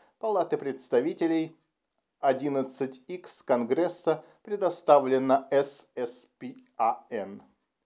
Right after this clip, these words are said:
Показателя свидетеля Лилиан Си Чанг Вайет. Господин председатель и члены подкомитета,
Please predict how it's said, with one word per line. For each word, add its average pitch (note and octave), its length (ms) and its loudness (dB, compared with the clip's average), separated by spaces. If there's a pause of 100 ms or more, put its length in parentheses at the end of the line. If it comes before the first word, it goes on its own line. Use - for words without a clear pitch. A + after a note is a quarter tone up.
(380)
Показателя F3 720 0
свидетеля C#3 760 -2 (180)
Лилиан F3 680 -2
Си D#3 360 -10
Чанг C#3+ 400 -4
Вайет. A#2 560 2 (680)
Господин E3 480 -4
председатель C#3+ 720 -2
и B2+ 60 -10
члены B2+ 360 -2
подкомитета, A#2+ 800 -4